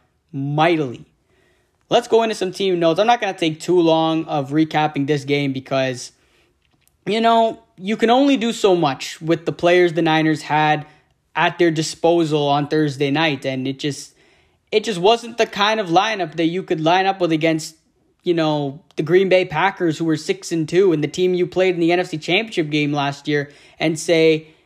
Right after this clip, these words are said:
you know, "Yeah, we're gonna compete in this game." You don't have your starting quarterback, you don't have your starting running back, starting wide receiver, starting left tackle, starting tight end, blah, blah, blah, the list goes on. You know, it just, it was just a very unfortunate week, and this is how the whole season has been for the Forty-niners, but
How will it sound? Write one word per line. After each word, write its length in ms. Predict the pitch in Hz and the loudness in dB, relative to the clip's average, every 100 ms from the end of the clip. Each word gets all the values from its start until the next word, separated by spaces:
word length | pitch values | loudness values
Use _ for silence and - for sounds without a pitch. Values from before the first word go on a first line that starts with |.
| _ _ | _ _
you 240 | - 196 220 | -18 -6 2
know, 180 | 233 | 2
"Yeah, 300 | 233 247 403 202 | 2 0 0 0
we're 220 | 180 302 | 2 2
gonna 140 | 311 | 0
compete 360 | 277 240 254 262 | -4 -6 -4 -4
in 60 | |
this 140 | 254 214 | -4 -4
game." 580 | 196 269 156 131 170 202 | -2 -2 -4 -8 -12 -10
You 140 | 175 | 2
don't 200 | 226 269 | 4 4
have 120 | 262 | 2
your 80 | 247 | 0
starting 340 | 233 220 196 170 | 0 0 0 -2
quarterback, 540 | 147 139 135 160 180 | -2 -2 0 0 0
you 80 | 185 | 0
don't 160 | 202 | 2
have 120 | 247 240 | 0 -2
your 80 | |
starting 380 | 226 202 175 160 | -4 0 0 0
running 300 | 143 139 139 | -2 -2 -2
back, 240 | 135 147 156 | -2 -2 -2
starting 340 | - 165 202 | 0 0 2
wide 220 | 196 202 | 0 0
receiver, 380 | 196 - 147 160 | -2 -6 -4 -4
starting 360 | 156 165 185 196 | -2 0 0 0
left 220 | 190 185 | -2 -2
tackle, 340 | 151 156 165 | -2 -2 -4
starting 380 | 156 - 170 185 | -6 0 0 0
tight 240 | 175 165 156 | -2 -2 0
end, 260 | 156 156 | -2 -2
blah, 260 | 139 170 170 | 0 2 2
blah, 120 | 147 | -2
blah, 260 | 135 151 147 | -4 -2 -2
the 120 | 139 | -2
list 240 | 160 170 | -4 -4
goes 260 | - 139 131 | -6 -6 -4
on. 300 | 160 156 - _ _ _ _ _ _ _ _ _ _ | -4 -4 -10 _ _ _ _ _ _ _ _ _ _
You 220 | 175 262 | -6 -2
know, 220 | 269 277 262 | 2 4 2
it 140 | 254 | 0
just, 320 | - 247 - 147 143 151 - _ _ _ | -6 -10 -10 -10 -10 -10 -16 _ _ _
it 120 | 226 | 2
was 120 | 247 | 2
just 120 | 233 208 | -2 0
a 40 | |
very 240 | 240 269 | 2 4
unfortunate 540 | 233 - 196 208 175 170 | 2 2 2 2 2 0
week, 280 | 156 160 156 | 2 2 0
and 160 | 143 | -4
this 160 | 160 165 | -4 -6
is 80 | 151 | -2
how 200 | 170 202 | 0 0
the 100 | 165 | 0
whole 160 | 175 | -2
season 320 | 165 175 151 | -2 -4 -4
has 100 | 147 | -6
been 240 | 127 147 151 | -2 -2 -2
for 100 | 143 | -6
the 80 | 131 | -10
Forty-niners, 680 | - 147 139 139 135 127 | -6 -4 -2 -4 -6 -6
but 220 | 131 131 | -6 -6